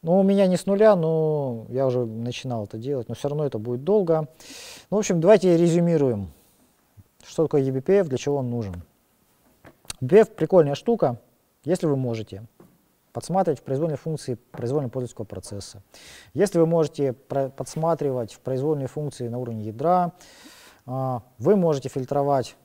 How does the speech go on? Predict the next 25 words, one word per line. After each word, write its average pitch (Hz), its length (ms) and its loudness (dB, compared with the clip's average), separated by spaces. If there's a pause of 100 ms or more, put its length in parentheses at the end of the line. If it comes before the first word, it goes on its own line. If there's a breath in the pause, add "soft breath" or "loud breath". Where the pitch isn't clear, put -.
(260)
какие-то 120 280 -12
пакеты. 180 680 0
Что - 180 0
вы 170 100 2
можете 143 440 -4
из 110 100 -8
этого 123 220 -6
сделать, 98 460 -12 (1300)
используя 160 320 -2
такой 147 220 -2
базовый 120 360 -4
инструментарий? 107 680 -14 (960)
Вы 143 80 -6
можете, 196 260 -2
м, 117 720 -6 (540)
сказать 165 420 -2
все, - 240 -4
что - 160 -2
угодно 180 320 0
про 143 180 -4
любую 147 240 0
программу. 190 680 0 (420 loud breath)
А, 139 500 -2
дальше, 165 360 4
возможно, 165 720 0